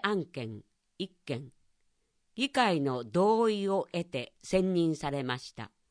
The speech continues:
公平委員会委員の選任。吉川哲夫氏。詳細は市議会だより、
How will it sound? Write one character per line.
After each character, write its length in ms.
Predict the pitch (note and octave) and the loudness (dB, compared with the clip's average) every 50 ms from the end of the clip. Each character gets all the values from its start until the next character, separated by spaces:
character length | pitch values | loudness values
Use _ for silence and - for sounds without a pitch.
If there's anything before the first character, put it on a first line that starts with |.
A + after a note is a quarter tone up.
| _ _ _ _ _ _ _ _ _ _ _ _ _ _ | _ _ _ _ _ _ _ _ _ _ _ _ _ _
公 320 | - B3 D4 D4+ D4+ D#4 | 2 2 4 4 2 2
平 380 | C4+ B3 B3+ B3+ B3 B3 A#3 G#3+ | 0 -2 -2 -2 0 -2 -2 -4
委 80 | - - | -4 -4
員 300 | G3+ A3 A3+ A3+ G#3+ F#3 | -4 -2 0 0 0 -2
会 400 | - - - C#3+ C3 B2+ B2+ C3 - | -2 -2 -2 -2 0 -2 -2 -4 -4
委 220 | F#3+ G#3+ A3 G3+ | -4 -2 0 2
員 180 | E3+ C#3+ C3+ C#3 | 2 2 2 2
の 160 | F3+ G#3 A3 | 0 0 2
選 380 | - - E3 C#3 B2+ B2 A#2+ | 2 2 2 2 0 -2 -4
任。 260 | A#2 A#2 A2 G#2+ G2+ - _ _ _ _ _ _ _ _ _ _ _ _ _ _ _ _ _ _ | -4 -6 -6 -8 -10 -12 _ _ _ _ _ _ _ _ _ _ _ _ _ _ _ _ _ _
吉 340 | F3+ G3 G#3 G#3 - - - | 0 0 0 0 -2 -6 -10
川 420 | _ - C4 C4+ B3+ F#3+ D3 C3 - _ - | _ -2 0 2 4 2 2 2 -2 _ -6
哲 360 | D#3+ D#3 - - - G#3 G3 | -6 -6 -6 -6 -2 0 2
夫 160 | D#3+ B2+ A#2 | 2 0 -2
氏。 320 | - - - A#2 A2+ - _ _ _ _ _ _ _ _ _ _ _ _ _ _ _ _ _ _ _ _ _ _ _ _ _ _ _ _ _ _ _ _ _ _ _ _ _ _ _ _ _ - | -4 -8 -10 -12 -12 -12 _ _ _ _ _ _ _ _ _ _ _ _ _ _ _ _ _ _ _ _ _ _ _ _ _ _ _ _ _ _ _ _ _ _ _ _ _ _ _ _ _ -10
詳 280 | - - C#4+ D#4 D#4+ | -2 0 0 0 0
細 340 | D#4 - C#4+ C4+ C4 B3+ A#3+ | 0 0 0 0 0 0 0
は 220 | A#3 A3 A3 A3 - _ _ _ _ | 0 -2 -2 -4 -8 _ _ _ _
市 260 | - - - G#3+ B3 | -14 -6 -4 -2 0
議 200 | C#4 D#4 D#4 D#4 | 2 2 0 0
会 340 | - C4 B3+ B3 A#3 A3+ G3+ | 0 2 2 2 2 2 0
だ 160 | G#3 G3+ G3 | -2 -2 -2
よ 140 | E3 C#3 B2 | -2 -2 -4
り、 200 | A2 A2 G2+ | -6 -10 -14